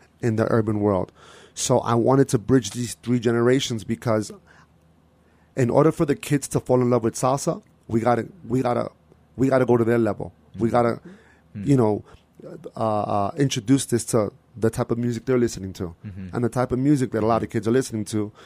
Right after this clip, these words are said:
Speaker 1: is a lot of urban music. Bad Bunny,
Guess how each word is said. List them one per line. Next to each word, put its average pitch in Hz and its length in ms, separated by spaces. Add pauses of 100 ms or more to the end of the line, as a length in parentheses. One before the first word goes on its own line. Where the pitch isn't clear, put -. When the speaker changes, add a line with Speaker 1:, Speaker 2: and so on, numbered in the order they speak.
(280)
Speaker 1:
is 131 260
a 120 60
lot 123 120
of 123 120
urban 143 260
music. 104 360 (380)
Bad 120 280
Bunny, 117 360